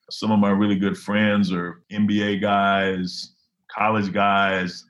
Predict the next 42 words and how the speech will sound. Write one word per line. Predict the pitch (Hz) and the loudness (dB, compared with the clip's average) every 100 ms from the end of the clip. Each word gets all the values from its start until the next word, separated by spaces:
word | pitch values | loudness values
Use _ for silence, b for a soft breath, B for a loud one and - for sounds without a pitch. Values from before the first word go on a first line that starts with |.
| _ _ - | _ _ -16
coaches. | - 117 107 110 107 101 98 95 90 - | -2 0 0 2 2 2 2 0 -4 -8
Um, | 98 98 95 95 90 90 | -4 0 0 0 0 0
I | 120 | 0
mean, | 139 139 117 | 2 0 2
basketball | 139 151 127 113 113 104 | 0 -2 -2 0 2 2
has | 104 92 | 0 -4
just | - 104 - | -4 -6 -4
been | 101 92 87 - | -2 0 0 -2
part | 107 101 | -2 0
of | |
my | 92 85 | 0 0
life | 85 90 87 | 0 -2 -2
for | - 87 | -4 -8
a | 78 | -4
very | 87 85 | -4 -4
long | 85 87 87 - | -2 -2 -2 -4
time. | 104 107 90 | -2 0 0
And | 85 82 _ _ _ _ _ 101 | -2 -8 _ _ _ _ _ -4
I | |
look | 110 135 - | 0 0 0
back, | 120 117 117 - - _ _ - | 0 0 0 -4 -18 _ _ -16
some | - 123 120 | -4 -2 2
of | |
the | 113 | 2
old | 110 113 110 | 2 2 2
memories | 113 120 117 110 | 2 2 0 0
come | - 117 107 | -2 0 2
back, | 104 113 - | 2 0 -2
some | 117 | 2
of | 107 | 4
the | 104 | 4
old | 113 110 | 2 0
feelings | - 110 110 110 107 | 0 0 2 0 -2
come | 117 107 104 | -2 0 2
back. | 107 107 - - | 0 -2 -6 -4
I've | 110 120 | -2 2
had | 120 110 | 0 0
the | 107 | -2
chance | - 107 107 104 - | 0 2 2 0 -4
to | 92 82 - _ _ _ _ _ _ 101 | -4 -4 -8 _ _ _ _ _ _ -2
enjoy | 95 92 107 110 | -2 0 0 2
this | 104 | 0